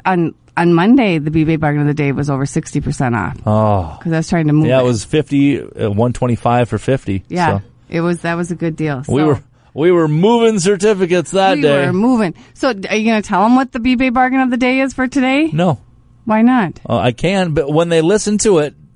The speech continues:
Speaker 2: they might be listening to it tomorrow or Friday, and
Speaker 1: Oh.
Speaker 2: it's not the same
Speaker 1: That's true.
Speaker 2: bargain.
Speaker 1: That's true. It's
Speaker 2: Yeah, today on, on the twenty-eighth of August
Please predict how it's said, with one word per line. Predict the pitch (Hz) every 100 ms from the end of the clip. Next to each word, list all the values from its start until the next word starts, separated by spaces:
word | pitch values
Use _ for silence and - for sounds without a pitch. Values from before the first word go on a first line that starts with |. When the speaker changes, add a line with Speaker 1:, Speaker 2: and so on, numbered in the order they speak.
| -
Speaker 2:
they | 139
might | 156 165
be | 151
listening | 165 156 170 165
to | 170
it | 170
tomorrow | 165 160 190 180 107 - _ - _ -
or | 143
Friday, | - 233 247 240
and | 202
Speaker 1:
Oh. |
Speaker 2:
it's | 175
not | 160 147
the | 139
same | - 156 151 151
Speaker 1:
That's | 156 156 131
true. | 156
Speaker 2:
bargain. | 175 143 107 107
Speaker 1:
That's | 190 -
true. | 180 127 -
It's | 185
Speaker 2:
Yeah, | 110 117
today | - 156 175 170
on, | 156 151 139
on | 135 135
the | 131
twenty-eighth | - 156 147 - 151 165 147 - - -
of | 120
August | 117 160 190 123 - -